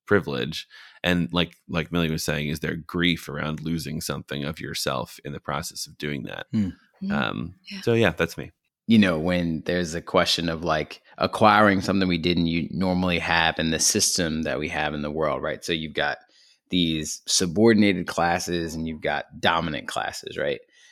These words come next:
Speaker 2: And something that I've been thinking about a lot is, like, ha-, in places where I have been, quote unquote, subordinated or abnormal or different,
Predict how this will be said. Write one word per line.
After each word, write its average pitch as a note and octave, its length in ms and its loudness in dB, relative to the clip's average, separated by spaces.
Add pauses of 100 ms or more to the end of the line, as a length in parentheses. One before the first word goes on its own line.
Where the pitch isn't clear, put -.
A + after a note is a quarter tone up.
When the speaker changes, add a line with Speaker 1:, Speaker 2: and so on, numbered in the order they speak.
(120)
Speaker 2:
And G2 160 0
something B2 400 6
that F2 100 2
I've F2 140 4
been E2+ 160 0
thinking D2+ 380 -4
about D2 380 -2
a D2 80 -2
lot D2+ 300 0
is, D2+ 240 -6
like, C#2+ 320 -4 (760)
ha-, - 280 0
in G#2+ 240 6
places F2+ 500 2
where E2+ 140 4
I E2 80 6
have D#2+ 320 2
been, D#2+ 240 0
quote D#2+ 220 -2
unquote, D#2+ 260 -4
subordinated D#2+ 920 -2
or C#2+ 120 -4
abnormal D#2 680 0
or D2+ 160 -4
different, D2+ 520 -6